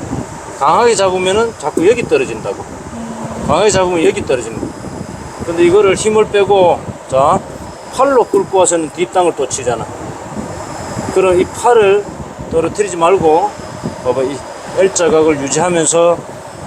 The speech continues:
Speaker 1: 이 무릎, 무릎, 예? 무릎, 이렇게.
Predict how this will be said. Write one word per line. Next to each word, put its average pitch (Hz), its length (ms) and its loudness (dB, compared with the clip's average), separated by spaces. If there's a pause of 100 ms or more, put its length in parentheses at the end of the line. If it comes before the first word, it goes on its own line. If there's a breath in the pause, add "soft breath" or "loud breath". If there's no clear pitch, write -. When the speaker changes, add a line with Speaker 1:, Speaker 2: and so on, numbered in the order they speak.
(180)
Speaker 1:
이 147 40 -6
무릎, 147 360 0 (540)
무릎, 151 260 2 (580)
예? 185 100 0 (420)
무릎, 147 260 4 (840)
이렇게. 151 420 -2